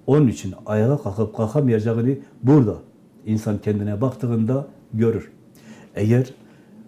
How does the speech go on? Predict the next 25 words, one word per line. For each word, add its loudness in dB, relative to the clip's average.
Allah 4
için 0
her 0
şeyi -2
yapabilecek -2
haldeyse, -2
vasıftaysa, -2
bununla 4
beraber 0
Allah, 0
Resulü -4
ve -2
Allah -2
yolunda -2
cihad -2
etmek 0
onun 2
için -4
her -2
şeyden -4
sevgili -2
ise, -4
"Ben -4
ayağa -6
kalkarım." -10